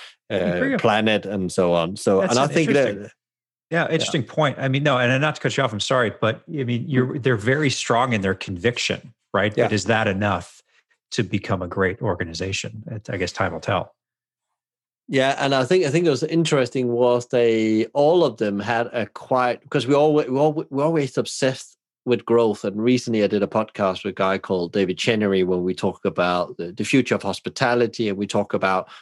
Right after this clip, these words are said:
Speaker 2: probably we need to take the eye of the growth ball a bit
Speaker 1: Mm-hmm.
Speaker 2: and focusing a bit about, more about the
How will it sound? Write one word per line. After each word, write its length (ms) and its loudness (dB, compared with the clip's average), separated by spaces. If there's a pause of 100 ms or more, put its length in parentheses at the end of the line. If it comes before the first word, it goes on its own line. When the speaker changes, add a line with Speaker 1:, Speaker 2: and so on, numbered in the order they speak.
(140)
Speaker 2:
probably 280 0
we 120 0
need 320 2
to 100 -6
take 360 -4
the 100 2
eye 260 0
of 200 0
the 80 -6
growth 420 0
ball 380 -2
a 80 -4
bit 320 -2
Speaker 1:
Mm-hmm. 220 -6 (180)
Speaker 2:
and 180 -2
focusing 680 0
a 60 0
bit 240 2
about, 560 -2
more 240 2
about 360 -2 (140)
the 120 -2